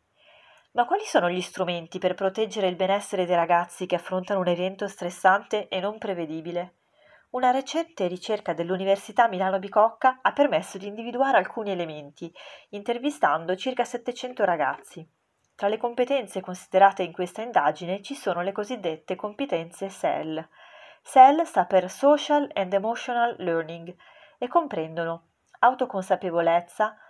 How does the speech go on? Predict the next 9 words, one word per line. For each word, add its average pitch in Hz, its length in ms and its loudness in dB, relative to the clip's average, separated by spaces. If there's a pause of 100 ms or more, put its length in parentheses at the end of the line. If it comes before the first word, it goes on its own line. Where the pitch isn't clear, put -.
(120)
autogestione, 185 1080 2 (260)
consapevolezza 190 920 2
sociale, 185 680 -2 (300)
capacità 233 640 8
relazionali, 185 840 2 (300)
responsabilità 214 1120 2
nel 202 160 -4
processo 202 560 -4
decisionale. 180 920 -4